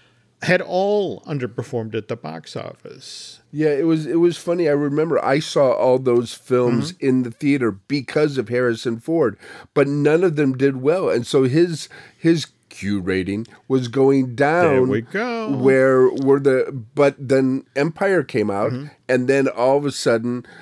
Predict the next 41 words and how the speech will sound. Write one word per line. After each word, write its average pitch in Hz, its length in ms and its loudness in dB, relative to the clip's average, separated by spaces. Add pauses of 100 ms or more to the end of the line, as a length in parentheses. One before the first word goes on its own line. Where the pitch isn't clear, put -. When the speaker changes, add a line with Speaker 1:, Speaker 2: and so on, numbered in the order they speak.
(340)
Speaker 2:
but 185 260 -2 (140)
then 220 200 4
another 196 360 -2
thing 185 220 0
with 151 180 0
the 135 120 -2
Star 123 340 0
Wars 104 280 0
movies, 95 480 -6
Speaker 1:
Mm-hmm. 95 100 -18 (100)
Speaker 2:
he - 180 -8
was 220 280 -4
never 127 400 2
happy 98 360 -6
with 85 180 -6
that 80 160 -8
character. - 600 -8 (520)
And 113 140 -4
he 151 140 -4
would 180 180 2
always 139 380 2
say 120 320 2
how, 104 420 0
you 101 160 -2
know, 92 320 -2 (240)
he 127 140 -4
didn't 127 180 2
want 120 140 2
to 117 80 0
be 117 140 -2
typecast. 120 680 -2
And 123 100 -2
that's 170 240 -2
why 165 140 0
he 156 160 -2
did 131 180 -2
all 123 140 2
these 120 260 -2
other 196 220 2
films 107 380 -2
Speaker 1:
Right. 90 140 -6